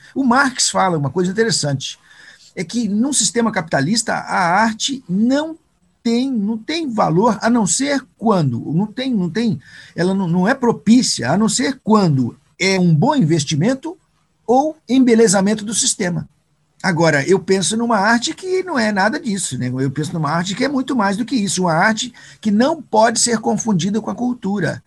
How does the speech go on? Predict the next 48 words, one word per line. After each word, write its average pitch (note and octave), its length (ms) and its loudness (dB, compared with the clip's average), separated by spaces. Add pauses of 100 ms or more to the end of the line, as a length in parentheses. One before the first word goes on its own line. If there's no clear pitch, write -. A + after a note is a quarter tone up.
(360)
É D#3+ 60 -2
uma F3+ 160 2
arte A3+ 340 4
que G#3 120 -2
tem A3 140 -2
que A3 100 -4
dar G#3 100 -2
um, A3+ 200 -2 (320)
uma F3 140 0
sacudida F#3 720 0
de D3+ 140 -2
vez A#3+ 180 0
em B3+ 60 -2
quando A3+ 260 -2
na A3 100 -2
cultura, A3+ 600 -6 (680)
pra D3 100 -6
ver E3 100 -4
se C#3+ 80 -4
ela G#3 140 -2
acorda. F3 520 -2 (140)
Porque G#3 220 -4
a A#3 80 2
cultura A#3 480 -2
é, F4 220 -2 (260)
é, G#3 300 -4
é, F#3+ 60 -4
às, F3+ 200 -2
às E3+ 240 -4
vezes A#3+ 180 -4
ela C4+ 120 -2
é C4 40 0
muito C#4 200 -2
perigosa, B3 540 -2
porque D3 180 -6
a D#3+ 40 -4
cultura E3 720 -2 (240)
é F3+ 80 -6
aquilo A3 240 -2
que B3 60 -2
a A#3 60 4
gente B3 180 -2
cultua, G3+ 760 -2
aquilo C#3 260 -8
que F#3 60 -2
a F3 40 2
gente F3+ 180 -2
cultiva. E3 720 -4